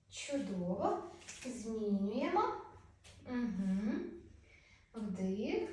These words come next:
Видих. Вдих. Видих.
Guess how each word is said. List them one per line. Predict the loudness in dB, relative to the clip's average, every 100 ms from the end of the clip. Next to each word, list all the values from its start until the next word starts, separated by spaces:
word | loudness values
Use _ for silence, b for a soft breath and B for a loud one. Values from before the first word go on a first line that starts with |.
| B B B B B B B B -20 _ _ _ _ _ -20 -20 -20 -8
Видих. | -4 -2 0 2 4 4 4 2 0 B B B B B _ _ _ _ -20 -20 -20 -20 -20 -20 -20 -20 -20 -20 -14
Вдих. | -8 -6 -4 -2 0 2 2 0 0 -2 -4 B B B B B _ _ _ _ -20 -20 -20 _ _ -20 -20 -20 -16
Видих. | -6 -2 -2 -2 -2 -2 0 2 4 4 2 0